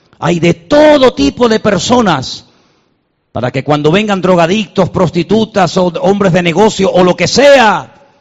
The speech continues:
porque el, el reino de, lo di-, de Dios está abierto para todo el que quiera venir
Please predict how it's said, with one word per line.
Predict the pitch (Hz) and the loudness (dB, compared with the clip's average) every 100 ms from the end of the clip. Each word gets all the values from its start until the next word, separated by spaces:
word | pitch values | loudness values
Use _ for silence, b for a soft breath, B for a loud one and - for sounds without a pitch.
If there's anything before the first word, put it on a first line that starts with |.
| _ - | _ -10
porque | 120 117 139 | -10 -8 -10
el, | 120 _ _ _ | -12 _ _ _
el | 127 | -8
reino | 135 175 202 190 180 | -2 0 0 0 0
de, | 170 | 0
lo | 156 | 0
di-, | 170 | -4
de | - 156 | -6 -4
Dios | 165 190 | -2 0
está | 175 165 | -2 -4
abierto | 151 180 180 175 151 | -2 0 0 -2 -2
para | 147 143 | -4 -2
todo | 180 | 0
el | 175 | -2
que | 170 156 | -4 -6
quiera | 180 175 | -2 -2
venir | 160 180 165 | -2 -2 -4